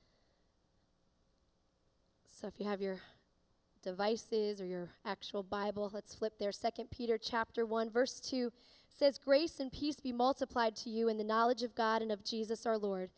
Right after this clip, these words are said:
as his divine power has given to us all things that pertain to life and godliness." Sue was praying that at prep rally <laughs> tonight.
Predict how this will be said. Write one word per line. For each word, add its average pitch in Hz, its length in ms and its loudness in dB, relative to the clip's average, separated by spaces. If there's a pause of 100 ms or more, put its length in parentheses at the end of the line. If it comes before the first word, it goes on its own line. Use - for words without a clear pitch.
(340)
as 254 220 4
his 262 140 0
divine 262 400 4
power 240 380 4
has 226 200 0
given 247 240 0
to 240 180 -2
us 214 240 2 (200)
all 269 320 10
things 220 560 0 (360)
that 226 160 2
pertain 233 760 0 (680)
to 254 120 4
life 247 280 4
and 240 120 0
godliness." 226 680 -2
Sue - 240 2
was 220 160 0
praying 208 340 -2
that 208 180 -6
at - 160 -12
prep 233 200 0
rally 214 300 0
<laughs> - 120 -6
tonight. 240 420 0